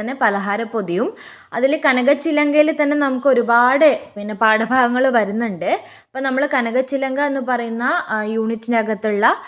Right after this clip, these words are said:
മുഴുവൻ, ആ, പാഠഭാഗങ്ങളും നമ്മുടെ ചാനലിൽ, ആ, ക്ലാസ് ചെയ്തിട്ടുണ്ട്. അപ്പോൾ പലഹാരപ്പൊതിയിലും അതുപോലെ കുറേ പാഠഭാഗങ്ങളുണ്ട്. അത് വരും ദിവസങ്ങളിൽ നമ്മുടെ ചാനലിൽ അപ്ലോഡ് ചെയ്യുന്നതായിരിക്കും. അപ്പോൾ ഇത്രയാണ് നമ്മുടെ പരീക്ഷയ്ക്കുള്ള പ്രധാനപ്പെട്ട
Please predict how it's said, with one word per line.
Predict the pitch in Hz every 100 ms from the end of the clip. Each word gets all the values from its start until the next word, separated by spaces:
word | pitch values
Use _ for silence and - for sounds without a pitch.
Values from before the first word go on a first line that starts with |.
| - -
മുഴുവൻ, | 220 226 240 254 302 254 - -
ആ, | - 202
പാഠഭാഗങ്ങളും | 202 220 214 226 233 220 220 214 247 330
നമ്മുടെ | 233 208 226 226
ചാനലിൽ, | 202 202 202 214 294 - - -
ആ, | 196 190 190
ക്ലാസ് | 208 202 208
ചെയ്തിട്ടുണ്ട്. | 233 214 190 240 254 190 170 302 - - -
അപ്പോൾ | -
പലഹാരപ്പൊതിയിലും | 226 233 214 226 233 254 247 247 277
അതുപോലെ | 262 214 226 254
കുറേ | 269 220 226
പാഠഭാഗങ്ങളുണ്ട്. | 294 262 214 208 226 220 220 220 180 185
അത് | 277 202
വരും | 220 208 208
ദിവസങ്ങളിൽ | 208 202 208 202 202
നമ്മുടെ | 254 233 208 220 -
ചാനലിൽ | - 180 180 196
അപ്ലോഡ് | 285 - 180 190 190
ചെയ്യുന്നതായിരിക്കും. | 190 190 185 165 147 175 277 494 - - - -
അപ്പോൾ | 226
ഇത്രയാണ് | 285 277 262 349 302 240 262 381
നമ്മുടെ | 233 226 233 453 - - _ -
പരീക്ഷയ്ക്കുള്ള | 226 220 233 - 277 262 214
പ്രധാനപ്പെട്ട | 262 254 208 208 226 226 208 208